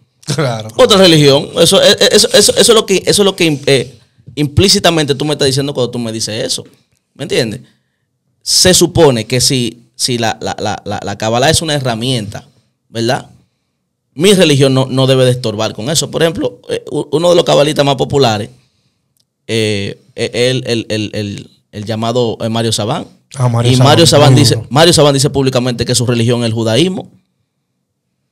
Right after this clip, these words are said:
Speaker 2: O sea, él practica el judaísmo como su religión, como religión de él, de él, de él. Mi religión no es el judaísmo. Ahora, mi vida, eh, mi, mi espiritualidad, la baso en los principios de la, de, de la Kabbalah.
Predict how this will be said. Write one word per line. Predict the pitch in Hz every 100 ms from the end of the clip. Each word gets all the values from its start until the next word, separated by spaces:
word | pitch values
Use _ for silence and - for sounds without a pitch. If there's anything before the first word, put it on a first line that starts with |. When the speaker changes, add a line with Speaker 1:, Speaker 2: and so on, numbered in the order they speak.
| _
Speaker 2:
O | 131
sea, | 165 -
él | 156 196
practica | 214 160 - 226 139 135
el | 139
judaísmo | 143 160 180 135
como | 139 127
su | 123
religión, | 113 117 110 110 120 110 101 -
como | 117 120
religión | 113 120 104 123 139
de | 120 110
él, | 98
de | 101 98
él, | 90 -
de | 107 98
él. | 87 -
Mi | - 120
religión | 131 135 170 127
no | 120
es |
el | 107
judaísmo. | 113 107 117 92 90 - _ _
Ahora, | - 143 139
mi | 131 120
vida, | 190 160 110 - _ _
eh, | 92 98
mi, | 113
mi | 110
espiritualidad, | 113 - 117 113 123 135 160 -
la | 107 113
baso | 139 127 113 -
en | 113
los | 110
principios | 104 110 - 113 117
de | 110
la, | 101
de, | - 107
de | -
la | 104 98
Kabbalah. | 98 87 -